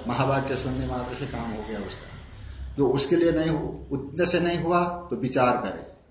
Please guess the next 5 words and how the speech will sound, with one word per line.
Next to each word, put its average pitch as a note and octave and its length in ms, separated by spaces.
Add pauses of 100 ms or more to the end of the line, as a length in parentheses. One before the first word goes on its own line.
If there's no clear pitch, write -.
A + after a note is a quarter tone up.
(1600)
आत्मा A#2 240
अनात्मा A2+ 420
विचार A2 320
करते G2+ 360
जाए। F#2+ 420